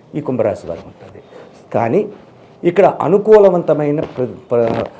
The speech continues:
విషయాలు ఏమిటంటే, ఈ కుంభరాశి వారికి ఏ వ్యాపారం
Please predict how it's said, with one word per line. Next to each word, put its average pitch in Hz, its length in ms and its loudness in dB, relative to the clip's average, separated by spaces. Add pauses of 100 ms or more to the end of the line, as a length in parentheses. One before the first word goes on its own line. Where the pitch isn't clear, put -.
(400)
విషయాలు 185 480 6
ఏమిటంటే, 127 600 0 (260)
ఈ 151 60 -4
కుంభరాశి 170 600 4
వారికి 131 440 0 (600)
ఏ 175 320 8
వ్యాపారం 180 640 6